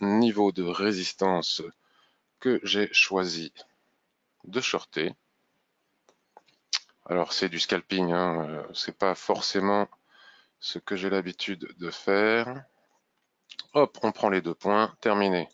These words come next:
Voilà. Vous voyez comment les lignes de l'Ishimoku, euh, ce que je n'ai pas expliqué dans la vidéo précédente, sont réactives.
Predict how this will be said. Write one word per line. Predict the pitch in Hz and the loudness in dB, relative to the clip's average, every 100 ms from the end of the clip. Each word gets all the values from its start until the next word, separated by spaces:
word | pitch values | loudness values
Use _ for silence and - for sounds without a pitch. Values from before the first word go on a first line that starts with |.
| _ _ _ _ _ _ _ _ _ _ _ _ _ | _ _ _ _ _ _ _ _ _ _ _ _ _
Voilà. | 90 92 98 98 92 80 - - _ _ _ _ _ _ _ _ _ _ _ _ _ _ _ _ _ _ _ _ _ _ _ _ _ _ _ _ _ _ _ _ _ _ _ _ _ _ _ _ | -6 0 2 2 0 -4 -12 -20 _ _ _ _ _ _ _ _ _ _ _ _ _ _ _ _ _ _ _ _ _ _ _ _ _ _ _ _ _ _ _ _ _ _ _ _ _ _ _ _
Vous | 98 | -2
voyez | 101 113 | 0 0
comment | - 104 110 107 | 2 2 2 2
les | 107 | 0
lignes | 101 135 120 | 2 2 4
de | 104 | 2
l'Ishimoku, | 101 - 107 95 - 117 131 135 | 0 0 0 0 -2 -4 -4 -4
euh, | 110 95 | -2 0
ce | - | -2
que | - | -4
je | 98 101 | -2 0
n'ai | 98 101 | 2 2
pas | 98 131 127 | 2 4 4
expliqué | 107 - - 101 107 | 2 -2 -8 -4 -2
dans | 98 95 | 0 2
la | 92 90 | 2 2
vidéo | 87 104 101 104 | 0 -2 0 0
précédente, | - 98 - 98 110 117 | -2 -6 -2 0 2 2
sont | - 107 | 0 -2
réactives. | 92 - 104 98 - 131 107 85 | -2 -2 0 0 -2 -8 -6 -6